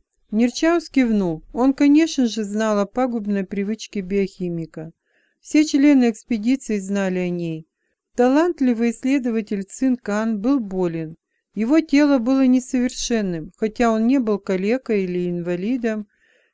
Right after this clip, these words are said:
Нирчаус, напротив, отличался физической силой и здоровьем, но ум его не имел необходимой для аналитической деятельности гибкости.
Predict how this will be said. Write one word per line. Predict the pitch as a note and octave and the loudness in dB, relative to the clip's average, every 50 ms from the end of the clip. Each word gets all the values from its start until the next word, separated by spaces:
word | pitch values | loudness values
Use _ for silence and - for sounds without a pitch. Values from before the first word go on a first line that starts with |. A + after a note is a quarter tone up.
| _ - - | _ -8 -2
Нирчаус, | F#3 G3+ G#3 A3 - - - C4 C#4+ E4 E4+ D4+ - - | 0 0 0 0 -2 -2 0 2 2 2 2 0 -2 -2
напротив, | G#3+ G#3 G3+ F#3 A3+ A#3 A#3+ A3+ - G#3 - | -2 -2 -2 0 2 0 0 0 -2 -6 -6
отличался | A3+ G#3+ - G#3+ G#3 G#3 - A#3+ A3+ A3 A3 - - G3 | -6 -6 -4 -6 -8 -6 -2 0 0 0 0 -4 -8 -8
физической | - A3 G3+ F#3+ A3 G#3 - - G#3+ G3 - - G#3+ G3+ | -8 -8 -6 -6 -6 -6 -6 -8 -10 -10 -6 -4 -4 -4
силой | - - - D4 D4+ C#4 A#3+ A3+ | -4 -2 -2 0 0 2 0 -2
и | G#3+ | -2
здоровьем, | G3 G3 A3+ A#3 A3+ G#3+ G3 F#3+ F3+ E3+ E3+ E3 E3 E3 _ _ _ _ _ _ _ - - | -2 0 0 0 0 0 -2 -4 -6 -6 -8 -10 -10 -12 _ _ _ _ _ _ _ -8 -2
но | A3+ B3+ C#4+ | 2 4 4
ум | E4 F4+ F4+ D4+ | 6 6 6 6
его | C4 A#3+ G#3 G#3 A3 A3+ G#3+ G3 - - | 4 4 2 0 0 0 0 0 -2 -4
не | - A3+ B3 C4+ C#4 | -2 0 4 4 4
имел | C4+ C4 B3 A#3 G#3 | 4 4 4 2 2
необходимой | G3+ G3 G3 G3 F#3+ - - A3 G#3 G#3+ C4 C#4 C4 A#3 G3+ | 0 0 -2 -2 -4 -4 -6 -6 -2 0 2 2 2 2 0
для | F#3 G3 G3 F#3+ | -4 -4 -4 -4
аналитической | F#3+ F#3+ F#3+ F#3 _ - A3 G#3 - G#3 F#3+ - - - G3 F#3 | -4 -4 -6 -8 _ -8 -8 -6 -6 -8 -8 -8 -8 -8 -8 -8
деятельности | F3 F#3+ A3+ B3+ C4 - A3+ G3 F#3+ F#3 - - G3 | -6 -4 -4 -4 -4 -4 -6 -6 -6 -6 -8 -10 -14
гибкости. | F3+ E3+ F3+ G3 F#3 _ - F3 E3 - - - - E3 E3 | -12 -8 -8 -8 -8 _ -10 -12 -12 -12 -16 -20 -18 -18 -18